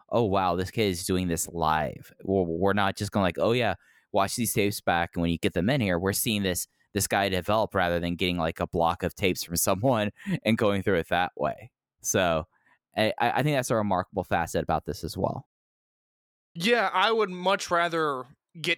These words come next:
Speaker 2: too excited about this guy and have to peel it back later than be a curmudgeon who can't accept greatness in the moment. And until he proves me wrong, this is the take that we're gonna go with, because I don't, I don't see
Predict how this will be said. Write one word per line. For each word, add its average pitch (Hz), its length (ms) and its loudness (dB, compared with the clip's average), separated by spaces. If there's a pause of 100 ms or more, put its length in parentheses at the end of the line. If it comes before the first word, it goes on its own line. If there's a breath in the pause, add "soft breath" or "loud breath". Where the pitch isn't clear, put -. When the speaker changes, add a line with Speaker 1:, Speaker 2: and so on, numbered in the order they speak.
(140)
Speaker 2:
too 208 280 2
excited 165 480 0
about 139 260 0
this 143 200 -4
guy 139 180 2
and 143 80 -2
have 143 180 -2
to 139 80 -6
peel 165 300 0
it 135 100 -4
back 139 280 0
later 143 260 2
than 139 140 -4
be 143 140 0
a 139 80 0
curmudgeon 143 580 -2
who 139 140 -8
can't 139 240 -2
accept 131 280 -2
greatness 131 400 -2
in 131 60 -8
the 120 80 -6
moment. 120 400 0 (340 soft breath)
And 139 380 -2 (380)
until 175 420 0
he 180 140 -2
proves 170 400 -2
me 156 80 -4
wrong, 147 540 0 (500)
this 156 340 -2
is 156 140 -2
the 156 120 -2
take 151 280 -2
that 151 100 0
we're 147 140 -2
gonna 156 160 -2
go 160 180 2
with, 165 320 -2 (200)
because 156 200 0
I 165 140 2
don't, 185 240 0
I 156 160 2
don't 170 240 0
see 160 580 -2